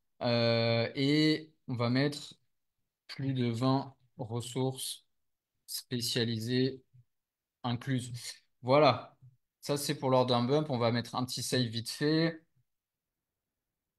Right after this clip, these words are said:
Euh, le code promo, il n'y en a pas, donc on s'en fout, on va le laisser charger. OK, OK, OK.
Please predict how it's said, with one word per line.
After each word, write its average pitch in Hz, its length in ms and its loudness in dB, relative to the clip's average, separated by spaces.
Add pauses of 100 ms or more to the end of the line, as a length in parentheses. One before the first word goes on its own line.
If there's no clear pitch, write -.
Euh, 117 320 4
le 127 140 2
code 147 260 2
promo, 147 340 2
il 127 40 6
n'y 123 40 4
en 120 100 4
a 123 100 4
pas, 131 140 2
donc 120 200 -2
on 123 40 0
s'en 117 200 -2
fout, 147 220 -6
on 139 40 0
va 120 100 2
le 113 60 0
laisser 117 240 -4
charger. 120 600 0
OK, 113 220 -4
OK, 117 340 -4 (160)
OK. 117 320 -6